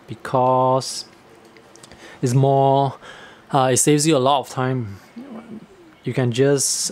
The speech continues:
uh, you want the green to be more yellow, you can just then add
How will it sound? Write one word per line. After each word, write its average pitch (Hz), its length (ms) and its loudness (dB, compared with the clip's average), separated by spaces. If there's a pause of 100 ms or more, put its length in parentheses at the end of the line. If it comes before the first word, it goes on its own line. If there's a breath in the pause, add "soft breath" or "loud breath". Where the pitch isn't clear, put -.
uh, 120 240 0
you 120 160 2
want 147 220 2
the 139 100 0
green 131 240 0
to 131 60 -2
be 117 160 0
more 127 260 2
yellow, 123 380 2
you 117 100 2
can 113 140 -2
just 117 240 0
then 113 240 -2
add 113 320 -4